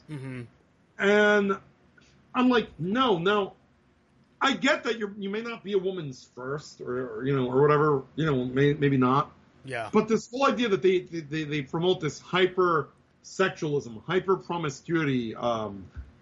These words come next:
Speaker 2: what, what do they call it? Hypergamy. That's what they call it. Um,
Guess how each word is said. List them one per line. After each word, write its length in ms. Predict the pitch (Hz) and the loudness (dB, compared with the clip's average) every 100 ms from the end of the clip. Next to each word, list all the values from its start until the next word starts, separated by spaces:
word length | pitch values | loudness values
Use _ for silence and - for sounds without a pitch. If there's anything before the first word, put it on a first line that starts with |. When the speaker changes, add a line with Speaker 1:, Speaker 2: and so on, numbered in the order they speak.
| _ | _
Speaker 2:
what, 340 | 165 160 208 214 | -2 4 4 4
what 100 | 202 | 2
do 40 | |
they 140 | 214 190 | 2 0
call 300 | - 170 131 | 0 -6 -6
it? 80 | - | -2
Hypergamy. 640 | 180 185 233 190 156 113 95 | -4 2 0 2 -2 -6 -10
That's 160 | 147 151 | -10 -10
what 80 | 160 | -10
they 80 | |
call 280 | 139 143 127 | -8 -4 -4
it. 80 | - _ _ _ _ _ - | -6 _ _ _ _ _ -4
Um, 460 | 170 151 135 110 | 0 2 0 -4